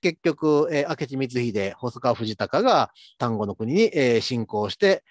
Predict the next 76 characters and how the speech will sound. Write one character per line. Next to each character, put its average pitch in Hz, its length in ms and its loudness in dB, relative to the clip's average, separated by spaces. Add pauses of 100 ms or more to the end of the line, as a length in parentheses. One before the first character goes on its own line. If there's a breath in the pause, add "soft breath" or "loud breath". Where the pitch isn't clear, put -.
(160 soft breath)
一 123 100 -4
色 - 220 -8
義 110 260 -6
道 226 120 4
は 175 80 4
滅 110 220 -2
ぼ 92 80 -8
さ 101 100 -10
れ 90 60 -10
て 85 80 -12
し - 120 -16
ま 64 100 -16
う 64 80 -20
と。 - 80 -20 (1700 soft breath)
一 269 160 -2
色 302 280 -4
義 277 340 2
道 254 200 4
の 247 120 4
息 - 140 -6
子 226 120 4
の 233 140 0
一 226 100 -2
色 233 280 -4
義 220 120 4
貞。 123 340 -2 (680)
こ 247 100 2
れ 254 60 6
は 233 60 8
義 262 160 2 (120)
道 277 120 -6
が 254 80 0
死 254 160 -2
ん 226 100 0
だ 180 100 0
後 226 140 -2
に、 208 300 0
え 165 400 2
ー、 - 0 -
抵 147 200 -2
抗 131 220 -6
し - 40 -12
て 107 100 -10
ま 98 100 -8
す。 - 140 -20
あ 143 80 -4
の、 151 60 0
な 208 100 2
か 226 100 2
な 220 100 2
か 220 100 0
の 208 120 4
武 208 200 -2
勇 175 180 4
の、 120 200 -4 (220)
え 156 120 -2
ー、 131 40 -4
武 151 100 -2
士、 - 200 -6
あ 135 100 -2
の、 127 240 2
将 127 240 2
や 110 60 4
っ - 40 -4
た - 80 -8
ら - 100 -2
し 110 120 -6
く 101 140 -10
て、 95 200 -4 (320 loud breath)
光 165 120 -4
秀 165 180 -4
の 160 80 -2
仲 147 220 -4
立 131 220 -4
ち - 20 -8
で、 127 300 0